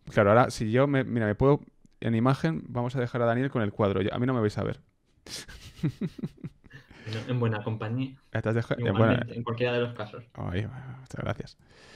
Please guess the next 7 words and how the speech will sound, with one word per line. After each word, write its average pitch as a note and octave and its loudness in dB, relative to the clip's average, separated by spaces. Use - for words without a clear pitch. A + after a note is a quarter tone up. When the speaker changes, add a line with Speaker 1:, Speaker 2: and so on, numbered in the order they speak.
Speaker 1:
Vamos A2 -2
a, G2+ 2
vamos G#2+ -4
a C3 0
dejarlo A2+ 0
aquí G2+ 2
bien. C3+ 0